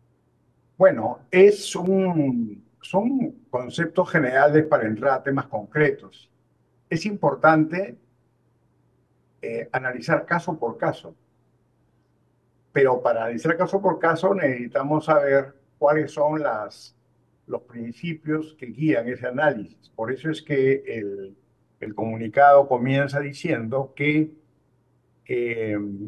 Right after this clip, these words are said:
la libertad de prensa de que, eh, que ejercemos los periodistas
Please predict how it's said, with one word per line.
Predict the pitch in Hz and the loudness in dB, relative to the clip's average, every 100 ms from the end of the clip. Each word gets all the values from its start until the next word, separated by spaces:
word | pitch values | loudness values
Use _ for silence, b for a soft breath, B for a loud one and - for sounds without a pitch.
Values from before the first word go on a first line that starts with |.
| 120 - _ _ _ _ _ _ _ - | -16 -20 _ _ _ _ _ _ _ -14
la | 117 117 117 113 113 107 110 104 101 - - _ _ - | -10 -8 -2 0 2 2 -2 -4 -10 -12 -18 _ _ -12
libertad | 120 110 104 147 | -8 -6 -2 2
de | 151 151 | 2 2
prensa | 156 160 160 156 135 127 110 | 2 2 0 -2 -2 -2 -4
de | 104 - | -8 -14
que, | 107 98 95 95 _ _ _ _ _ _ _ _ _ | -14 -14 -14 -20 _ _ _ _ _ _ _ _ _
eh, | 101 98 104 | -20 -18 -18
que | - | -18
ejercemos | 101 107 104 - 156 143 113 92 - _ _ _ _ _ _ _ _ _ - | -16 -16 -16 -8 -6 -6 -10 -12 -20 _ _ _ _ _ _ _ _ _ -12
los | 110 | -10
periodistas | - 120 113 131 120 - - - - | -8 -6 -4 -4 -6 -10 -14 -14 -20